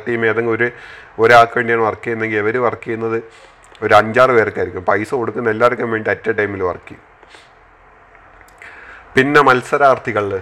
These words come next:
കൺഫേം ആയ മത്സരാർത്ഥികളിൽ പലരും, ഏർ, മറ്റേ ബസ് സ്റ്റാൻഡ് മുതൽ മറ്റേ റെയിൽവേ സ്റ്റാൻഡ്, മറ്റേ എന്താണ്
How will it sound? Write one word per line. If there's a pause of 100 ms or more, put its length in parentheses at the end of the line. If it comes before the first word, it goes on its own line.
കൺഫേം
ആയ
മത്സരാർത്ഥികളിൽ
പലരും,
ഏർ,
മറ്റേ
ബസ്
സ്റ്റാൻഡ്
മുതൽ (460)
മറ്റേ
റെയിൽവേ
സ്റ്റാൻഡ്,
മറ്റേ (500)
എന്താണ്